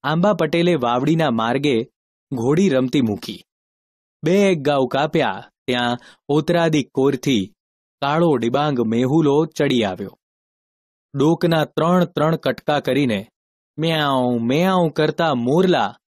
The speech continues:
ઘેંકી ઉઠ્યા. પહાડોએ પડઘા દીધા.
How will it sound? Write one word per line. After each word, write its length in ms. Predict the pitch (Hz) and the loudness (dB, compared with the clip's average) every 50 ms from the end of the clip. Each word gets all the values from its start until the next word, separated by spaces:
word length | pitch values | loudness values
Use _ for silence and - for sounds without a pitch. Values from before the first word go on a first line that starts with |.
| _ _ _ _ _ _ _ - | _ _ _ _ _ _ _ -8
ઘેંકી 440 | 123 123 151 160 165 - - 185 147 | -4 -2 0 0 -2 -2 0 0 2
ઉઠ્યા. 460 | 120 110 101 - 127 104 101 117 - _ _ _ _ _ _ _ _ _ _ _ _ | 2 0 -2 -4 -6 -6 -8 -10 -20 _ _ _ _ _ _ _ _ _ _ _ _
પહાડોએ 580 | - 156 143 165 185 190 175 175 170 170 170 185 | -6 -4 -2 0 2 2 2 2 2 2 2 0
પડઘા 460 | 180 - 135 123 120 113 113 120 131 | 0 0 -2 -2 -2 -2 -2 -2 -2
દીધા. 440 | 107 107 104 - 107 107 104 107 - | -2 -2 -4 -4 -4 -6 -6 -8 -10